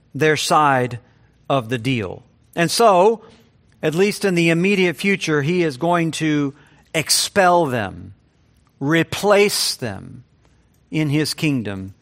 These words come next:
with what he calls literally a new nation. So what you have in this parable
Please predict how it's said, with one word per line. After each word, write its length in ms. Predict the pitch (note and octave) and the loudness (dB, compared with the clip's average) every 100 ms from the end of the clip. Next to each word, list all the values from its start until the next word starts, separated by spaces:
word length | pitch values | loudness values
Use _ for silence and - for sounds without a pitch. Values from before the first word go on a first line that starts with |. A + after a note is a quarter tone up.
| _ _ _ _ _ _ - | _ _ _ _ _ _ -6
with 180 | C#3 B2+ | -4 -2
what 160 | C3+ D3 | -2 -2
he 100 | C#3+ | -2
calls 380 | E3 C#3 C3+ C3+ | 0 0 0 -2
literally 560 | D3 C3+ A#2 A2 A2+ - _ - | -2 0 -2 -4 -6 -12 _ -10
a 100 | C3 | -4
new 580 | C3 C#3 C#3 A#2+ G2+ A2 - _ _ _ | -2 -2 -2 -2 -6 -10 -18 _ _ _
nation. 640 | A#2 A#2+ G#2 - G2 F#2 G#2+ _ _ _ _ _ | -4 -2 -2 -6 -12 -18 -20 _ _ _ _ _
So 120 | - A3+ | -4 -2
what 200 | C#4+ D#4 | -2 0
you 100 | G#3+ | 2
have 240 | E3+ F#3 | 4 2
in 80 | D3+ | -2
this 120 | C3+ | -4
parable 540 | - G3 D3+ C3+ B2+ | 0 0 0 -2 -4